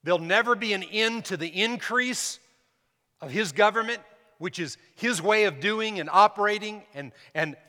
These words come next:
functioning on planet Earth. There'll never be an end to the increase of it unless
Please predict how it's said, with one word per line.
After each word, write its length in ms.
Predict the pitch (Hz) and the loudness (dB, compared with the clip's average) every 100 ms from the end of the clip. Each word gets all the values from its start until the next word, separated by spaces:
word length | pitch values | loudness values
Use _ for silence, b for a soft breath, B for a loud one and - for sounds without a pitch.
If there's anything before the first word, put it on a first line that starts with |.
| - | 4
functioning 540 | 233 226 - 214 220 | 4 4 -4 -4 -2
on 160 | 185 156 | -2 -2
planet 360 | 208 208 190 | -2 0 -2
Earth. 280 | 196 208 202 b b b | -4 -6 -8 b b b
There'll 180 | 170 175 | 2 2
never 420 | 175 202 226 240 | 4 6 6 4
be 200 | 190 202 | 2 0
an 120 | 175 160 | 0 -2
end 360 | 214 240 247 208 B - | 2 4 2 0 B -10
to 100 | 208 | -6
the 120 | 165 | -6
increase 680 | 170 240 269 180 196 165 - | 2 4 4 0 -2 -4 -4
of 160 | 139 - | -4 -6
it 240 | - _ _ _ _ _ _ _ _ _ _ _ _ _ _ _ 165 | -16 _ _ _ _ _ _ _ _ _ _ _ _ _ _ _ -12
unless 760 | 151 165 233 196 175 - - | -4 6 6 6 2 -6 -16